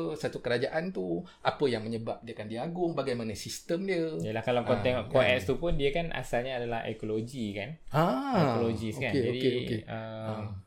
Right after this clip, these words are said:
Speaker 1: Sebab history of
Speaker 2: Wajar
Speaker 1: idea
Speaker 2: lah.
Speaker 1: ni agak baru jugalah
Speaker 2: Hmm.
Speaker 1: sebenarnya, apa, Azan. Tambah dekat Malaysia, dekat Malaysia ni memang aku rasa tak banyak orang, uh, yang satu mahir dan kemudian,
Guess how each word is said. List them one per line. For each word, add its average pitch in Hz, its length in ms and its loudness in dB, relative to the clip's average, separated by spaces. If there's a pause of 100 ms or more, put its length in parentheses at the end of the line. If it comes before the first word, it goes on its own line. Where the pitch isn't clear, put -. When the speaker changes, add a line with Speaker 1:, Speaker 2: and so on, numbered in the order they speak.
(440)
Speaker 1:
Sebab 160 240 8
history - 400 0
of 120 80 4
Speaker 2:
Wajar 123 160 4
Speaker 1:
idea 170 240 8
Speaker 2:
lah. 117 80 4
Speaker 1:
ni 180 120 -2 (120)
agak 147 320 -4
baru 123 320 0
jugalah 117 400 -6
Speaker 2:
Hmm. 82 80 -6
Speaker 1:
sebenarnya, 127 480 -8
apa, 147 160 -6 (320)
Azan. 113 240 -2 (240)
Tambah 165 320 6
dekat - 160 -4
Malaysia, 143 320 4
dekat 117 160 -2
Malaysia 156 320 0
ni 190 100 -4
memang 160 380 -2
aku - 240 -8
rasa 156 240 0
tak - 160 -8
banyak 151 320 2 (120)
orang, 90 440 -2 (480)
uh, 127 400 2
yang 131 340 2
satu 127 260 2
mahir 135 520 2 (280)
dan 123 200 -2
kemudian, 135 560 0